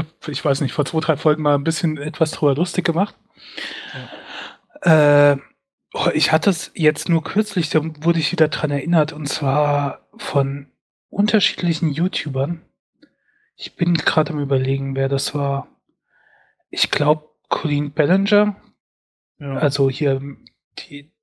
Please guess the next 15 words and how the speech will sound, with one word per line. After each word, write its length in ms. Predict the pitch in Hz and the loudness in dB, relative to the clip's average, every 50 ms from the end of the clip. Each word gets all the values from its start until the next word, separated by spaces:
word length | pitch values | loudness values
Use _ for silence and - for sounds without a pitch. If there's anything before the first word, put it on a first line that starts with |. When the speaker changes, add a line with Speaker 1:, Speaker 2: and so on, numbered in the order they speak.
| _ _ _ _ _ _ _ _ _ _ - | _ _ _ _ _ _ _ _ _ _ -14
Speaker 1:
die, 340 | - - - - - 156 139 | -14 -14 -14 -12 -8 -6 -6
äh, 240 | 117 - - - - - - - - - - - - _ _ _ - | -6 -8 -10 -14 -16 -14 -12 -8 -8 -8 -10 -10 -20 _ _ _ -2
eigentlich 520 | - - 147 139 151 156 - 156 - - - | 4 4 4 4 4 0 0 2 0 2 4
Miranda 380 | 139 135 135 135 135 147 143 | 4 4 4 2 2 2 0
Sings, 400 | 135 - - 156 175 180 - - | 0 2 2 2 2 2 0 -2
aber 220 | 156 139 139 131 131 | 0 0 2 2 2
halt 200 | 143 139 139 - | 2 0 0 -2
in 100 | 147 139 | -4 -2
ihrem 160 | 135 135 135 | -2 -4 -4
privaten 400 | - - 139 139 135 - - 180 | -4 -4 -2 0 0 0 0 0
Kanal. 400 | - - 170 170 170 170 170 165 _ _ _ _ - - - | 0 2 2 2 4 2 2 0 _ _ _ _ -18 -8 -2
Speaker 2:
Mhm. 300 | 165 160 151 156 170 170 _ _ _ _ _ _ _ _ _ _ _ _ _ _ _ _ _ _ _ _ _ _ _ _ _ | -2 -2 -2 -2 -6 -10 _ _ _ _ _ _ _ _ _ _ _ _ _ _ _ _ _ _ _ _ _ _ _ _ _
Speaker 1:
Und 200 | - - - - | -14 -14 -8 -4
noch 340 | 147 143 139 143 151 143 - | -2 0 2 2 2 0 0
irgendeiner. 920 | 151 151 139 127 135 127 - - - 143 139 139 151 156 151 151 151 143 | 2 2 2 2 2 -4 -4 -4 0 2 2 4 2 2 -2 -2 -4 -6